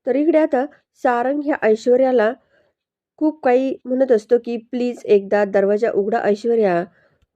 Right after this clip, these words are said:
काय होईल ते होईल, मी माझ्या जीवाचंच काहीतरी करून घेईल, नाही दरवाजा उघडला तर तू," असं सारंग जेव्हा ऐश्वर्याला बोलतो, तर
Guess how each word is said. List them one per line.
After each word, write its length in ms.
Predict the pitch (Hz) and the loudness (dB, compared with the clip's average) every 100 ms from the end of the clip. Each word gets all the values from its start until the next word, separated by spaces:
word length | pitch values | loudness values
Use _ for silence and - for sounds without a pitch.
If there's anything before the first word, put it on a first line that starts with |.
| _ _ _ - | _ _ _ -6
काय 220 | 220 233 | 2 2
होईल 340 | 262 269 269 262 | 2 0 -4 -4
ते 60 | 285 | -2
होईल, 360 | 269 214 180 185 _ _ | 2 4 4 2 _ _
मी 120 | 240 277 | -8 -2
माझ्या 260 | 220 214 | 0 2
जीवाचंच 500 | 220 214 208 208 240 | 2 4 2 0 -6
काहीतरी 340 | - 196 190 214 | 0 0 0 -2
करून 300 | 208 196 208 | 0 2 2
घेईल, 220 | 208 214 | 0 -2
नाही 200 | 208 190 202 | 2 2 2
दरवाजा 320 | 208 208 214 | 0 0 -2
उघडला 340 | 190 190 196 208 | -2 -2 -2 -2
तर 140 | 208 196 | -2 -2
तू," 180 | 185 160 - _ - | -2 -4 -6 _ -8
असं 240 | 220 233 | -2 -2
सारंग 380 | 240 208 202 233 | 0 0 -2 0
जेव्हा 180 | 247 240 | -2 0
ऐश्वर्याला 440 | 220 208 240 247 254 | 0 0 0 0 0
बोलतो, 340 | 294 277 262 269 _ _ _ | -2 0 -2 -2 _ _ _
तर 80 | - | -6